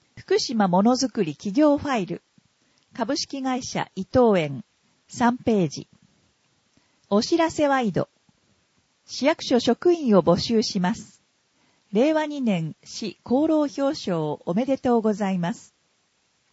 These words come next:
六月は土砂災害防止月間。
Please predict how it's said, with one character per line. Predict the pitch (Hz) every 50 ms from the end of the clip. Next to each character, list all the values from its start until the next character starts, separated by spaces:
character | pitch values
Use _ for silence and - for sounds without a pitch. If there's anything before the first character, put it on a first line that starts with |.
| _ _ -
六 | 214 214 - 294
月 | 294 294 277 - - 269
は | 220 196 190 214 - _ _ _ -
土 | 202 220
砂 | - 339 339
災 | - - 320 320 311 240
害 | 208 185 170 147
防 | 147 190 233 285
止 | 285 - 262
月 | 214 240 240 - _ _
間。 | - 127 - - 202